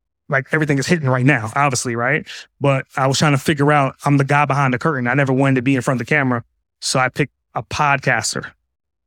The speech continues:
Now I do all of them. But in reality,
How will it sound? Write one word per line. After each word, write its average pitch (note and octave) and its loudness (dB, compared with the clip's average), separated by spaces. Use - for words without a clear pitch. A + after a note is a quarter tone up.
Now C#3+ 2
I C3 0
do B2+ 0
all C3+ 2
of A2 -6
them. B2 -4
But B2 -4
in B2 -6
reality, C3+ 0